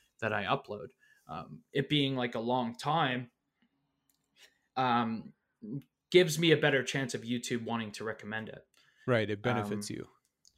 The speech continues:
Speaker 1: yeah, and it benefits me, like, monetari-, monetarily and stuff like that as well.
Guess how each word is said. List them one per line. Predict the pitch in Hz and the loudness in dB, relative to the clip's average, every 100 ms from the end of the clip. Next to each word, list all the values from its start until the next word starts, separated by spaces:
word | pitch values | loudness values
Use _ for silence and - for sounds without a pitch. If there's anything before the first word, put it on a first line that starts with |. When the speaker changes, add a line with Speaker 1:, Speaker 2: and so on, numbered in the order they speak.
| _ _ _ | _ _ _
Speaker 1:
yeah, | 160 127 | 4 4
and | 117 | 4
it | 120 | 4
benefits | 135 135 127 120 | 4 2 0 0
me, | 127 123 | 4 6
like, | 113 120 | 6 6
monetari-, | 123 113 - 175 180 160 - | 6 6 6 8 8 8 4
monetarily | 139 135 127 120 160 180 170 165 | -2 0 0 0 2 4 4 4
and | 147 135 | 4 0
stuff | 127 123 | -2 -2
like | 117 | 0
that | 120 110 | 0 0
as | 107 - | -2 2
well. | 143 143 | 4 2